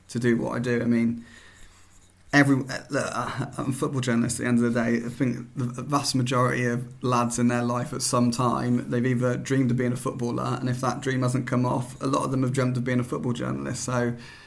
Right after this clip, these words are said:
my base point is always that I feel incredibly, incredibly fortunate to be able to do it. I've loved doing it. I mean, I'm absolutely, everyone knows I'm absolutely loving covering Albion, but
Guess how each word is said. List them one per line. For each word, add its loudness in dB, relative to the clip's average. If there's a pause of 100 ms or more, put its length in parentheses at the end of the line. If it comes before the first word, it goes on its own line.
(480)
my 4
base 0
point -2
is 0
always 2
that -2
I -4
feel 0
incredibly, 2
incredibly 0
fortunate -4
to -4
be -2
able -2
to -4
do 0
it. 0
I've -6
loved -2
doing 0
it. 0
I 2
mean, 2
I'm 2
absolutely, -2
everyone 2
knows 4
I'm -4
absolutely -6
loving -2
covering -2
Albion, 0
but -2